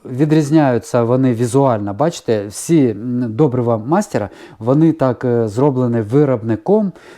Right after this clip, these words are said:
що вони будуть ви-, відрізнятися. Якщо це у вас зітреться, коли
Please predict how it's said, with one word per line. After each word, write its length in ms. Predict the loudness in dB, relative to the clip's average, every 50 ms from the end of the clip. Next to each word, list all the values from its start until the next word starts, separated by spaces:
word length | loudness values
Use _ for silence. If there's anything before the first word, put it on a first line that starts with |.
| -20 _
що 220 | -6 -2 0 2
вони 260 | 2 2 2 2 0
будуть 340 | 0 0 2 2 2 2 0
ви-, 320 | 0 2 2 2 0 -2 -2
відрізнятися. 840 | 2 2 2 2 2 2 2 2 2 2 0 -2 -6 -6 -4 -2
Якщо 420 | -2 -2 -2 0 2 2 2 2
це 200 | 0 0 0 2
у 120 | 2 4 4
вас 200 | 2 2 0 0
зітреться, 680 | 0 0 0 0 2 2 2 2 2 0 -2 -4 -6
коли 380 | -2 0 0 2 4 2 2